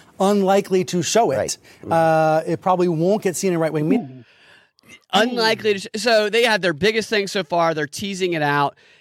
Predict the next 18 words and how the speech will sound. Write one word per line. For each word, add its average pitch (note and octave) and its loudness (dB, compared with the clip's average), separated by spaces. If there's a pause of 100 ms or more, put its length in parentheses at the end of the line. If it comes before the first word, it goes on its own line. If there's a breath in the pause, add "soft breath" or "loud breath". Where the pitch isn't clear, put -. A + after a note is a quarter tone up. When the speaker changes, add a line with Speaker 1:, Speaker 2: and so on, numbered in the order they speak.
(160 soft breath)
Speaker 3:
And D3 2
they're F#3+ 0
teasing C4+ 0
it F3+ 2
out, E3+ 2 (100)
first E3 -2
of B2+ -2
all, B2+ 2
because C3 0 (220)
if E3+ -4
they F#3+ 2
just G#3 -4
did G#3+ 2
it E3 -2
all D#3+ 4
at A#2+ -2
one C#3 0
time, C3 -2